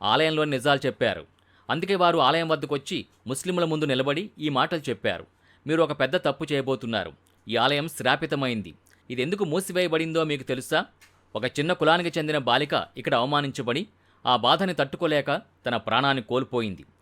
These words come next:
ఆ రోజు నుంచి ఈ ఆలయంలో ప్రమాదాలు, అపశకునాలు జరిగాయి. దయచేసి ఈ ఆలయాన్ని తెరవకండి, ఇది మీకు మంచిది కాదు." కానీ ముస్లింలు వినలేదు. "మేము దీన్ని మసీదుగా మార్చుతామని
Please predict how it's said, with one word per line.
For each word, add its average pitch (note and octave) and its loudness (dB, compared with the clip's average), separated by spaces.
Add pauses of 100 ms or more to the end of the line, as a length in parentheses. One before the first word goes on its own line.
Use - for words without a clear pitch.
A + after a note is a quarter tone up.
(240)
ఆ A2+ 4
రోజు D#3 4
నుంచి D#3+ -4
ఈ D3 0
ఆలయంలో D3+ 2
ప్రమాదాలు, C#3+ 0
అపశకునాలు C3+ -2
జరిగాయి. A#2+ -2 (400)
దయచేసి D3+ 2
ఈ C#3+ 0
ఆలయాన్ని D3 2
తెరవకండి, C3+ 0 (300)
ఇది D3 0
మీకు D3+ -2
మంచిది D#3+ -2
కాదు." C3 2 (420)
కానీ E3 2
ముస్లింలు F3 0
వినలేదు. D3 0 (380)
"మేము C3+ 0
దీన్ని D3 -2
మసీదుగా E3 2
మార్చుతామని D3+ 0